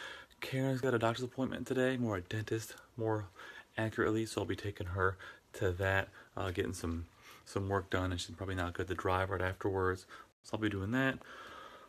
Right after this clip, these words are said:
Uh, let's see, what else is on today? I haven't done my to-do list for today. I'll be doing that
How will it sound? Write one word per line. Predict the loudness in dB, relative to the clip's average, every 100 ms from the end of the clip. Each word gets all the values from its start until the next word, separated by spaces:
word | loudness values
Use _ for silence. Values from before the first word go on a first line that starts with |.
| -8
Uh, | -2 0 0 -2
let's | -4
see, | -4
what | -4 0
else | 0 0
is | 0
on | 0
today? | 0 0
I |
haven't | 2 2
done | 0
my | 0 -4
to-do | -4 -4 0
list | -2 -2
for | -6
today. | -2 0 0 -2 -6 -18 -20 -16 -8
I'll | -2
be | 0
doing | 2
that | 0